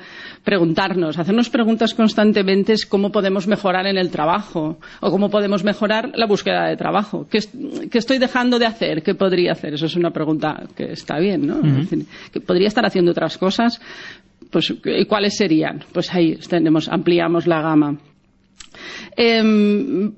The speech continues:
Speaker 1: por ejemplo, otra manera de, de practicar la curiosidad o de estar activados es, eh, buscar los, los beneficios de una situación negativa o de algo que no nos parece bien. Todo tiene su parte, su ventaja. Pues ir al otro lado. <laughs> Vamos a buscar al otro lado. O sea, que son pequeños actos o actividades del día a día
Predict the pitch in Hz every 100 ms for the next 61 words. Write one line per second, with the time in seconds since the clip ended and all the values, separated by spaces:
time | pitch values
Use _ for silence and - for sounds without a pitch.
0 | - 247 226 240 240 233 240 214 214 214
1 | 208 202 196 202 196 208 190 196 196 196
2 | 202 190 190 180 196 202 202 - 196 196
3 | - 208 196 202 220 214 220 214 - -
4 | 214 202 202 196 220 202 196 - 202 202
5 | 190 - - 196 190 190 190 220 214 202
6 | 190 196 220 214 220 220 214 214 208 196
7 | 175 247 240 233 220 202 202 202 214 202
8 | 208 - 196 185 190 214 220 220 214 -
9 | - 233 240 240 226 226 240 202 190 -
10 | 196 180 170 165 190 175 170 196 - 147
11 | - - - 214 233 220 208 190 220 180
12 | 185 - - - - - 202 202 202 180
13 | 185 196 202 185 196 185 175 170 - -
14 | - 208 214 254 320 285 277 269 247 233
15 | - 226 214 202 185 180 190 226 208 185
16 | 180 208 240 240 254 240